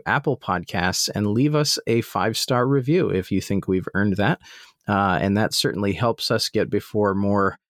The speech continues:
uh, ears and helps the, uh, the, the message of reasoning together through, uh, our faith and practice out to a broader audience. So if you would please, uh, feel free to go over to, uh, Apple Podcasts and leave us a review and, uh,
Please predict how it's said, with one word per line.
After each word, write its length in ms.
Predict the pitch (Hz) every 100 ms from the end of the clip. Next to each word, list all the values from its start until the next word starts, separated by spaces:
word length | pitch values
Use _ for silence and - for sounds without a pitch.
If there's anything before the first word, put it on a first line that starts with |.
| _ _
uh, 220 | 82 90 87
ears 460 | - 147 170 170 -
and 160 | 101 95
helps 380 | 110 101 - -
the, 160 | 92 92
uh, 180 | 90 85
the, 200 | 87 92
the 160 | - 95
message 380 | 104 - - 120
of 160 | 92
reasoning 560 | 92 104 107 113 113 110
together 440 | 107 95 101 123
through, 440 | 120 - 98 98 113 - - _ -
uh, 40 |
our 200 | 87 90
faith 300 | 101 107 104
and 80 | 104
practice 480 | - 107 113 135 - -
out 200 | 107 -
to 100 | -
a 60 | 104
broader 400 | 107 107 107 85
audience. 440 | 117 170 175 - -
So 300 | - 101 98
if 180 | 95
you 140 | 113 131
would 160 | 131
please, 420 | - 127 135 - -
uh, 80 | 110
feel 260 | 95 - 113
free 200 | - 110
to 100 | 110
go 160 | 110
over 140 | 104 104
to, 160 | - -
uh, 200 | 95 101 -
Apple 300 | 104 - 95
Podcasts 640 | - 101 - 98 101 -
and 100 | 92
leave 160 | 90 92
us 160 | 92
a 40 | 92
review 420 | 87 95 92 87
and, 240 | - 87 85
uh, 260 | 87 -